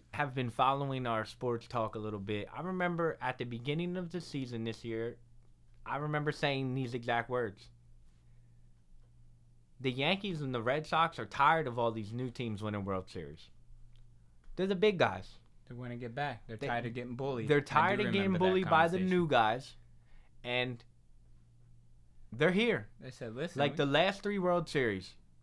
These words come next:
Speaker 1: Cubs, Houston, Kansas City. A bunch of guys that don't win World Series a lot.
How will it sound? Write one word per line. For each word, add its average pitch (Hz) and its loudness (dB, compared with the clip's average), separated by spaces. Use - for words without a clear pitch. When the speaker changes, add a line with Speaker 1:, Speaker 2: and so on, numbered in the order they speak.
Speaker 1:
Cubs, 143 2
Houston, 127 -4
Kansas 120 -2
City. 104 -2
A 123 0
bunch 180 6
of 269 0
guys 247 6
that 196 2
don't 208 4
win 208 2
World 196 6
Series 156 0
a 101 -4
lot. - -8